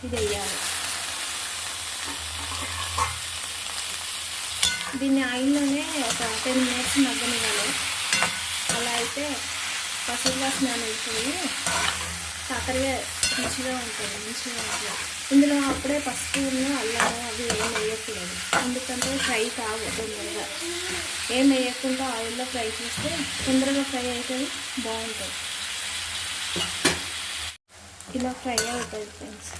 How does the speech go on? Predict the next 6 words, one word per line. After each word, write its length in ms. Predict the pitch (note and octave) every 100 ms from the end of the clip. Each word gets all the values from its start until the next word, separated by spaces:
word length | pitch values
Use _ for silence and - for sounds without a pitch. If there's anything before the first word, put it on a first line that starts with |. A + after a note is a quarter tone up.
| - - - -
పదిహేను 340 | A#3 A3 A3+ A3
నిమిషాల 320 | G#3+ - A3+ G#3+
తర్వాత. 340 | - F3 - - - - - F3 - - - - - - - - - -
పదిహేను 300 | B3 A#3 A#3+
నిమిషాలు 320 | A#3 B3 B3+ A#3+
అయితే 140 | C#4+